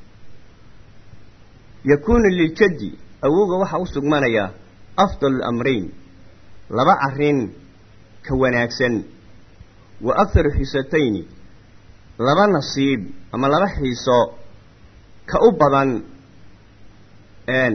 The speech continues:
ayuu awowgu wax ku qaadanayaa. Wuxuu leeyahay sheekh caleyh raxmatullah, xaaladda hore ee aynu nidhi,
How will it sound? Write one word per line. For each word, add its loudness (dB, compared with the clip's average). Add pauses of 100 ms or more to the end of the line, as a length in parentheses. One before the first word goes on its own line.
ayuu 2
awowgu 4
wax 0
ku -2
qaadanayaa. 0 (1700)
Wuxuu -4
leeyahay 2
sheekh -2
caleyh -2
raxmatullah, -4 (640)
xaaladda 2
hore 2
ee 2
aynu -2
nidhi, -2